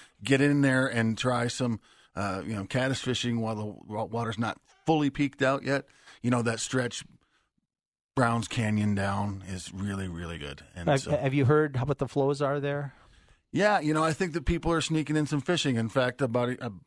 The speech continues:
Speaker 1: Tim Romano, who is gonna be with me on the show here in a couple of weeks, he's down in Browns Canyon right now fishing. So he's gonna get the report, but he wouldn't go if it weren't good. So <laughs>
Speaker 2: Yeah.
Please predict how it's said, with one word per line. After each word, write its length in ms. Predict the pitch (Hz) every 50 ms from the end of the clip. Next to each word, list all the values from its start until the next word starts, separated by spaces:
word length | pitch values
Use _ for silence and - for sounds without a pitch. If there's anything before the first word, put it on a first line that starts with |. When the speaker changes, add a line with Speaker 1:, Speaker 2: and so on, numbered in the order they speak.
| _ _ -
Speaker 1:
Tim 200 | - 120 110 113
Romano, 440 | 113 110 117 127 147 151 143 135 127
who 300 | 104 123 120 117 117 107 - - - - - - _ -
is 180 | - 104 104 92
gonna 180 | 127 123 117
be 160 | 107 120 117
with 240 | 110 113 131 131 -
me 120 | 120 123 120
on 140 | 117 117 113
the 40 | 104
show 280 | - - 117 117 120 113
here 180 | 104 113 113
in 80 | 117 113
a 40 | 101
couple 280 | - 113 107 - 98
of 40 | 104
weeks, 240 | 131 143 123 104 -
he's 180 | - 170 151 107
down 240 | - 107 98 101 107
in 120 | 107 107
Browns 280 | 98 107 107 110 104 -
Canyon 300 | - 107 104 98 95 98
right 160 | 98 98 92
now 180 | 95 113 110 98
fishing. 360 | - - 87 - - - 87
So 140 | - - 95
he's 140 | 107 127 123
gonna 200 | 120 120 107 104
get 280 | - - 127 110 -
the 80 | - 101
report, 500 | 101 98 90 - 117 120 113 98 - _ -
but 220 | 90 87 78 - _ _ - - - - _ _ _ -
he 120 | - 156
wouldn't 300 | 170 175 175 151 147 143
go 220 | 131 135 131 123 113
if 80 | 104 92
it 60 | 107
weren't 280 | 101 104 107 110 - -
good. 320 | 92 104 98 80 80 87 - -
So 420 | - - - 104 98 92 92 92 - - -
<laughs> 300 | - - - 143 107 -
Speaker 2:
Yeah. 120 | 156 131